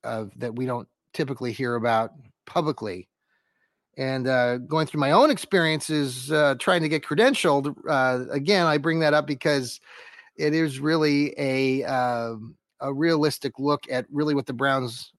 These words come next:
organization might be about. And I think that they try to sugarcoat things, cover things up. And I know many teams do this, but I do feel like that is, uh,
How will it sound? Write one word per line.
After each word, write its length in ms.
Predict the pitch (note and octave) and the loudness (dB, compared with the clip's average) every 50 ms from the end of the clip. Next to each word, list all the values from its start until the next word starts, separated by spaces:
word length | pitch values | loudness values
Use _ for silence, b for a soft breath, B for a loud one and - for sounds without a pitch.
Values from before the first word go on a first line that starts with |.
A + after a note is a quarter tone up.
| _ - | _ -10
organization 600 | C#3 C3+ C#3 C3 A#2 C3+ C3+ D3 D3 - E3 D#3 | -8 -6 -6 -4 -4 -4 -4 -4 -4 -4 -4 -2
might 300 | C#3 C3+ D3 D3+ - - | -2 -2 -2 -2 -4 -4
be 340 | D3+ D#3 D#3 D3+ D3+ - - | -2 -2 -2 -2 -4 -6 -8
about. 460 | - C#3+ C#3 D#3+ F3 D#3 B2 A#2 A2+ - | -6 -2 0 2 2 2 2 0 -4 -6
And 100 | C3 C3 | -6 -4
I 120 | C3 C3 C3 | -4 -4 -4
think 260 | - - D#3+ C#3+ - | -4 -6 -8 -6 -6
that 140 | D3+ - - | -8 -6 -4
they 100 | C#3 B2+ | -6 -6
try 220 | - - C#3 C3 | -4 -2 -2 -2
to 40 | B2+ | -4
sugarcoat 600 | A#2+ - D3+ D3+ D#3 D#3 - - - E3 - - | -4 -6 -6 -4 -6 -6 -6 -4 -4 -4 -4 -2
things, 340 | - E3+ E3+ F3 F3+ E3 - B B B B B B - | -2 -2 0 0 -2 -4 -6 B B B B B B -4
cover 260 | - E3 D#3+ D#3 D#3 | -2 -2 -2 -2 -2
things 280 | - E3 D#3+ D3 A#2+ B2 | -4 -4 -4 -2 0 0
up. 280 | D3 D3 E3 - _ b b b b b b F#4 | 2 2 0 -2 _ b b b b b b -2
And 80 | F4 | 0
I 80 | D#4+ C4 | 2 4
know 160 | A3 G3 F3 | 4 4 4
many 340 | E3 D#3+ D#3 D3+ C#3+ C#3 B2 | 4 2 2 2 0 -2 -2
teams 380 | - - E3+ D3 C3+ A#2 G#2 | -2 -2 -2 -2 -2 -4 -4
do 240 | - C3+ C#3 C#3 B2 | -2 2 2 2 2
this, 280 | A2 G2 G2 G#2 - - - | 0 -4 -8 -10 -14 -16 -12
but 380 | A#2+ A2 C#3 C3+ C3 C3 B2 - | -6 -2 0 0 0 0 -2 -4
I 120 | C3 C3 | -4 -6
do 220 | C3 B2+ D3+ D#3+ D#3+ | -4 -2 -2 -2 -2
feel 360 | - - D#3 D3+ C#3+ C#3 C3+ | -2 -2 -2 0 0 2 2
like 360 | C3 B2+ B2 B2 A#2 - _ _ _ _ _ _ _ b b b _ _ - | 2 2 2 0 -2 -6 _ _ _ _ _ _ _ b b b _ _ -6
that 280 | A#2+ C3+ C3+ C3+ C#3 - | -2 0 0 0 0 -2
is, 360 | C3+ B2+ B2 B2 A2+ A2 - | -4 -4 -4 -4 -4 -4 -2
uh, 480 | C3 B2 A#2+ A#2+ A#2 A2+ A2+ A2+ A2+ | -2 0 0 2 0 0 0 -2 -4